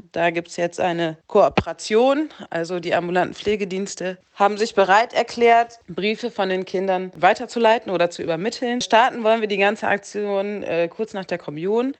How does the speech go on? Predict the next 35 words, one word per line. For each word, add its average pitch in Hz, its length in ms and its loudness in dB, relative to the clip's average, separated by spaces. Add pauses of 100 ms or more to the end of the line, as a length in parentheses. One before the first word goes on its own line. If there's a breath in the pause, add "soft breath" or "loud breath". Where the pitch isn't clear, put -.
damit 190 420 -4
wir 180 240 -2
als 165 400 0
Aufhänger 233 600 2
für 220 140 -8
das 175 140 -6
Thema 202 260 -4
im 185 100 -4
ersten 190 380 -2
Brief 185 420 -10
die 175 120 -8
Kommunion 196 640 -2 (160)
nehmen 170 320 -2
können. 190 440 -2
Also, 165 200 -4
dass 156 140 -6
die 165 100 -18
Kinder 202 320 2
irgendwas 165 380 -2
haben, 185 260 0
worüber 165 300 -2
sie 151 80 -8
schreiben 147 400 -4
können. - 260 -14 (440 soft breath)
Das 160 140 -16
waren 156 180 -4
meine 147 180 -2
schönsten 156 320 -10
Kommunionserlebnisse, 190 1000 -2
das 165 160 -6
habe 165 140 -12
ich - 100 -14
vielleicht - 240 -16
geschenkt 196 380 -6
bekommen. 170 440 -6